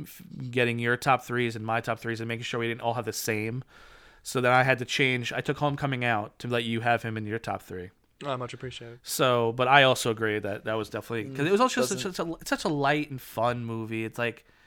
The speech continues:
Speaker 1: what is, I don't know. It just was great.
Speaker 2: And Michael Keats.
Speaker 1: Michael Keats. He
Speaker 2: Can't
Speaker 1: was
Speaker 2: go wrong with
Speaker 1: great.
Speaker 2: Michael Keats.
Speaker 1: He's great.
Speaker 3: Maybe we'll have him on as a guest. And, and
Speaker 2: Yeah,
Speaker 3: Michael
Speaker 2: Michael Keaton,
Speaker 3: Keats,
Speaker 2: if you're watching,
Speaker 3: come on
Speaker 2: which
Speaker 3: in.
Speaker 2: I know, I know Michael Keaton's wa-, uh, listening right now. So,
Speaker 1: <laughs>
Speaker 2: like, if you're
Speaker 1: Freaking,
Speaker 2: hearing this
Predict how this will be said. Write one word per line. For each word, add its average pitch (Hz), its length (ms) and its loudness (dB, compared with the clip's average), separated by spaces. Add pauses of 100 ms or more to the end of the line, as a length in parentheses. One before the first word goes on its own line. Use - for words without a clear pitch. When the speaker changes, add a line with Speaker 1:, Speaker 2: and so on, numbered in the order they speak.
(400)
Speaker 1:
what 160 120 -6
is, - 220 -8
I 151 80 -4
don't 147 120 -2
know. 104 100 -6
It 139 80 -4
just 170 180 -6
was 147 100 -10
great. - 140 -2
Speaker 2:
And 202 60 2
Michael 180 220 2
Keats. - 680 -4 (280)
Speaker 1:
Michael 131 200 0
Keats. - 720 -2
He 139 60 -6
Speaker 2:
Can't 127 80 0
Speaker 1:
was 147 60 0
Speaker 2:
go 196 60 2
wrong 185 60 2
with 170 80 6
Speaker 1:
great. 151 80 2
Speaker 2:
Michael 147 220 0
Keats. 196 340 -4
Speaker 1:
He's 139 180 -4
great. 170 360 -4 (340)
Speaker 3:
Maybe 147 180 2
we'll 196 80 12
have 190 120 12
him 196 60 6
on 180 140 8
as 165 80 0
a 156 60 -2
guest. 170 420 2 (1000)
And, 139 280 2
and 165 180 0
Speaker 2:
Yeah, 190 80 8
Speaker 3:
Michael 160 120 6
Speaker 2:
Michael 185 240 12
Keaton, 214 140 2
Speaker 3:
Keats, 269 80 6
Speaker 2:
if 208 40 2
you're 165 100 4
watching, 185 340 6
Speaker 3:
come 175 140 -2
on 196 100 2
Speaker 2:
which 202 100 -2
Speaker 3:
in. 175 60 -2
Speaker 2:
I 156 100 4
know, 165 320 2
I 151 120 4
know 160 180 -2
Michael 170 240 -2
Keaton's 151 260 -8
wa-, 139 160 0 (120)
uh, 143 180 -2
listening 143 340 -10
right 147 160 -8
now. 143 200 -8 (200)
So, 123 380 -6
Speaker 1:
<laughs> - 40 -6
Speaker 2:
like, 120 320 -6 (220)
if 139 140 -8
you're 208 100 0
Speaker 1:
Freaking, 220 80 2
Speaker 2:
hearing 151 240 -4
this 143 400 -12